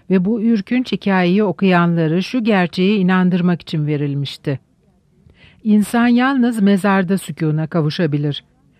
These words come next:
Yeryüzünde ise kendi benzerlerinin kötülüğü, tutkularının dağınıklığı, daha önemlisi yazgının uğursuzluğu dolayısıyla fırsat bulamaz buna. Faxolange.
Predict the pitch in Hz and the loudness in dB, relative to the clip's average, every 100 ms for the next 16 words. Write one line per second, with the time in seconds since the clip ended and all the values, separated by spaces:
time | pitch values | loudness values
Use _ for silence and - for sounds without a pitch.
0 | _ 185 208 233 202 156 165 156 156 147 | _ 0 2 2 2 2 0 0 0 0
1 | - 233 - 208 208 208 208 196 180 180 | -2 -4 0 2 2 2 2 2 2 2
2 | 175 175 170 175 214 196 170 175 160 151 | 2 2 2 2 2 0 0 0 0 2
3 | 147 208 - _ - - 208 - 226 208 | 0 -2 -6 _ -20 -4 -4 0 2 4
4 | 196 202 240 208 180 175 160 - 175 147 | 4 4 4 4 4 2 0 -2 -2 0
5 | 165 220 - _ _ 190 208 262 233 185 | 0 -4 -8 _ _ 0 2 2 2 2
6 | 160 151 151 - 196 208 196 202 180 190 | 2 0 -4 -4 -2 0 2 0 0 0
7 | 208 247 202 190 196 180 208 185 190 220 | 2 0 0 0 0 -2 -4 -2 0 0
8 | 190 180 175 180 - 190 165 208 202 180 | 0 2 2 0 -2 0 0 -2 -2 -2
9 | 220 220 - 202 180 151 139 156 147 143 | -2 -2 -2 0 0 -2 -6 -8 -8 -8
10 | 139 _ _ - - - _ _ _ _ | -10 _ _ -20 -20 -20 _ _ _ _
11 | - - _ - - _ _ - - _ | -20 -20 _ -20 -20 _ _ -20 -20 _
12 | - - - _ - 208 - 233 226 214 | -20 -20 -20 _ -2 -2 -2 2 4 4
13 | 202 165 | 4 2